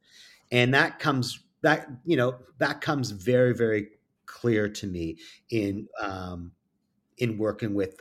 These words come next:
with a lot of folks that are experiencing homelessness. And I, and I guess my sense is that having that foundation of, of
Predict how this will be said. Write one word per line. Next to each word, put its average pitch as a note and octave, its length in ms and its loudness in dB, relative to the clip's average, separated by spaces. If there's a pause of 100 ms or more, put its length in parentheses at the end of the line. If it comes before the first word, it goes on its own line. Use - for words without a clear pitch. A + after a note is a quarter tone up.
(100)
with G#2+ 200 -6
a G2 60 -8
lot F#2+ 200 -6
of F2 80 -12
folks F2+ 300 -10
that G2 60 -8
are E2 40 -10
experiencing E2 640 -12 (340)
homelessness. F2 680 -10 (340)
And C#3+ 100 0
I, C#3 120 -2 (120)
and D#3 280 0
I D3 60 0
guess F#3 300 -2
my G3 100 -2
sense D3 420 -2
is C3+ 180 -2
that A#2 360 -2 (1000)
having F3+ 400 2
that D3+ 260 0
foundation A#2 880 2
of, G2 220 -10 (280)
of G2 240 -4